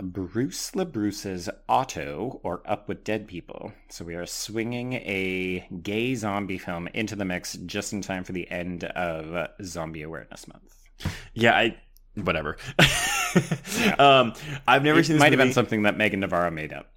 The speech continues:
Speaker 1: so.
Speaker 2: Yeah, Megan Navarro, uh, if you're listening, thanks for that. But yeah, she said it was something about Zombie Month or whatever on Twitter. So we're gonna go with it 'cause it drops on May twenty-ninth.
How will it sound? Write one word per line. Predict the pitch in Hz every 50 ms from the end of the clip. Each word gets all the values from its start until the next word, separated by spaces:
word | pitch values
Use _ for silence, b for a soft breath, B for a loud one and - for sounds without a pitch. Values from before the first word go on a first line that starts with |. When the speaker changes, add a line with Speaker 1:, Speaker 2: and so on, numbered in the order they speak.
| -
Speaker 1:
so. | - - - - 67 - -
Speaker 2:
Yeah, | 147 139 123 117 101 101
Megan | 117 127 135 139 151
Navarro, | 160 156 139 131 127 127 127 123 123 120 -
uh, | - 101 104
if | 98
you're | 104 110
listening, | 113 104 110 110 107 104 104 104
thanks | - 110 107 98 -
for | - 101
that. | 92 90
But | 92 95
yeah, | 90 87
she | 82 - - 123
said | - 127 120
it | 131
was | 123 120 -
something | - 113 110 107
about | 107 101 104 104 104 - 98
Zombie | 98 98 92 95 95 95 95 92
Month | 92 90 87 87 87 -
or | 90 87 85
whatever | 85 85 85 85 85 85 82
on | 87 85
Twitter. | 85 - 87 85 82 85 85
So | - - 90 85 85 85 85 -
we're | - 131 151
gonna | 165 170
go | 170 180 196
with | 220 -
it | 110 90 -
'cause | - 110 117
it | 110
drops | 117 110 113 - -
on | 110
May | 107 107
twenty-ninth. | - - 110 110 107 107 110 104 95